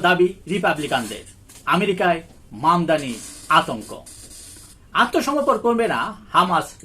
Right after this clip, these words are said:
যোদ্ধারা। ডোনাল্ড ট্রাম্পের গোমন্ত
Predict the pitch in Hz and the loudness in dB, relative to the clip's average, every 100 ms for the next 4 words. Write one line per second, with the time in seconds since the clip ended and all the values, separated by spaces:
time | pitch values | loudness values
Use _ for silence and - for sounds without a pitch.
0 | 127 151 180 175 101 90 - - - - | -2 0 2 -2 -6 -8 -16 -20 -20 -20
1 | - - - 156 170 165 156 190 202 208 | -20 -20 -8 -2 0 0 0 2 2 2
2 | 208 202 - - 127 180 185 180 | 0 -4 -16 -16 0 0 2 -2